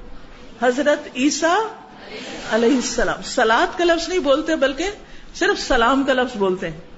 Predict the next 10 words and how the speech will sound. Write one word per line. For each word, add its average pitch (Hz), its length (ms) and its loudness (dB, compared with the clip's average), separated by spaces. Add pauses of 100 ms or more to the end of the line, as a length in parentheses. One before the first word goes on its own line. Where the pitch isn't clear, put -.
(360)
ہاں، 311 280 2
کبھی 277 220 4
کبھار 277 460 2 (100)
کہیں 277 260 4
نہ 302 60 2 (100)
کہیں 254 320 -2 (460)
صلاۃ 254 520 0
کا 247 80 -2
لفظ 226 320 -2
بھی 277 260 -2